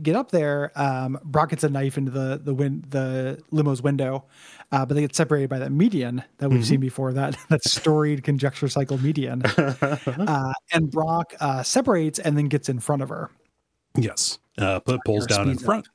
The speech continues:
Speaker 2: and they, they, they pause for a mo-, a moment before, uh, before going head on, uh, at each other. Uh, Brock hits and then flips over through the sunroof and gets Maul into, uh, into, like, a chokehold.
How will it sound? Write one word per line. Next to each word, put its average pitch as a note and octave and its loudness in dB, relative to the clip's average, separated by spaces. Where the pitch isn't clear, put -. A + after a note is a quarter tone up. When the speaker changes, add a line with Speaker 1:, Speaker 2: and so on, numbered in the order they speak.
Speaker 2:
and A2 0
they, G2+ 0
they, G2+ 0
they G2+ -2
pause G2 0
for G#2 0
a F#2+ -2
mo-, F#2+ -2
a A#2+ 4
moment G2+ -2
before, F#2+ 0
uh, F2 -2
before G2+ -4
going G#2+ 0
head F#2 -2
on, F#2 -4
uh, G2 0
at G2+ 0
each F#2+ -2
other. - -6
Uh, F#2 -2
Brock A2 0
hits - -4
and G#2+ 0
then F#2+ 0
flips - 0
over G#2 2
through F#2+ -2
the F2+ -4
sunroof D3 0
and G#2+ 0
gets G2 -2
Maul F#2+ 0
into, F#2 -2
uh, - -4
into, G#2+ -2
like, F#2 -4
a - -10
chokehold. - -2